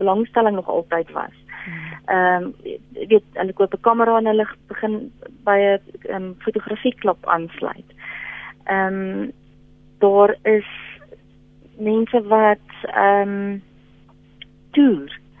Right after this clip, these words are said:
Speaker 1: wat hulle nog altyd wou doen. En dan is daar natuurlik, soos ek sê, mense wat, ehm, hulle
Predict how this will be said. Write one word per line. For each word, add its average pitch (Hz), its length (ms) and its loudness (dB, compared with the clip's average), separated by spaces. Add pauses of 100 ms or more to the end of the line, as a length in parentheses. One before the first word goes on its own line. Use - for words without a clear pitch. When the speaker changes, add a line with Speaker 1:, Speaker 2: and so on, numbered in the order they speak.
(440)
Speaker 1:
wat 202 140 0
hulle 220 120 4
nog 220 220 -2
altyd 220 420 4
wou 175 180 -2
doen. - 320 -14 (720)
En 196 720 -2 (420)
dan 226 240 4
is 339 160 -2
daar 247 220 6
natuurlik, 233 480 0 (600)
soos 208 120 -10
ek 214 140 -4 (100)
sê, 208 320 4
mense 202 460 -4
wat, 190 380 2 (260)
ehm, 180 460 -6 (720)
hulle 202 380 6